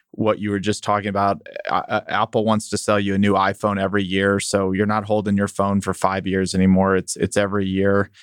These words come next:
Is there any innovation going that maybe is working against you? Like, they're trying to recreate,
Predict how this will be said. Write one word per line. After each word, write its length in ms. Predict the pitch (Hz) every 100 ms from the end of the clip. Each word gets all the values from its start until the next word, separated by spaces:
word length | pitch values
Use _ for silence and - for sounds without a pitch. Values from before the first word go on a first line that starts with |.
| - - _ _
Is 120 | 113
there 120 | 107 117
any 160 | 147
innovation 840 | 143 123 117 117 104 110 - 127
going 340 | 117 120 120 117
that 200 | 101 - _ _ -
maybe 300 | 107 110 110
is 120 | 107
working 360 | 98 107 107 107
against 440 | 98 101 110 -
you? 160 | 120 117
Like, 220 | 104 98
they're 140 | 101 95
trying 320 | 110 107 101
to 220 | 98 92 - - - _ -
recreate, 640 | 107 113 - 110 107 98